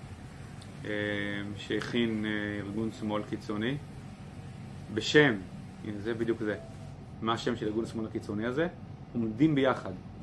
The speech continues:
עומדים ביחד. עומדים ביחד, כן, אחדות. אבל זה בעצם,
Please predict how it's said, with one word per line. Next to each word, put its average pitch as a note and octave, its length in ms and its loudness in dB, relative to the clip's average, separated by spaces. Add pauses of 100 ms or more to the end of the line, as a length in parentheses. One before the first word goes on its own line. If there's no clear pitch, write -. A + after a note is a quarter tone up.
(880)
עומדים B2+ 240 6
ביחד. G3+ 340 10 (2250)
עומדים A2 200 0
ביחד, E3+ 260 4 (120)
כן, - 80 -6 (180)
אחדות. G#3+ 240 -2 (2250)
אבל A2 220 0
זה G#2+ 220 4
בעצם, B2 500 4